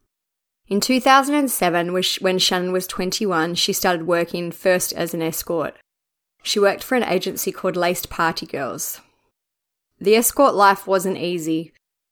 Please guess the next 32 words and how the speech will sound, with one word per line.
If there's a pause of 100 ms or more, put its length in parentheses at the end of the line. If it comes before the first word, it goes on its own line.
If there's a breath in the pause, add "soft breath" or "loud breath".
(140)
She
was
caught
in
a
sting
operation
at
a
hotel
and
was
charged
with
engaging
in
prostitution. (460)
She
was
also
assaulted
badly
enough
to
need
a
metal
plate
put
into
her
jaw.